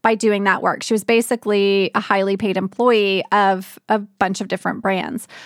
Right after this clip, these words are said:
So she set out to build her business and monetize in other ways as a content creator. I really love how Julia teaches the importance of building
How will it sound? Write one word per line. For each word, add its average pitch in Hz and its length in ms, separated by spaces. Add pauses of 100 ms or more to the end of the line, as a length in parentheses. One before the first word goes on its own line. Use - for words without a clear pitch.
(120)
So 233 320
she - 280
set 427 220
out 285 220
to 247 100
build 214 220
her 254 120
business 220 460
and 220 160
monetize 202 680
in 214 220
other 226 260
ways 208 440
as 214 160
a 214 40
content 196 520
creator. 202 560 (560)
I 285 260
really 247 300
love 208 340
how 202 220
Julia 220 500
teaches 226 640
the 220 220
importance 214 880
of 214 220
building 220 440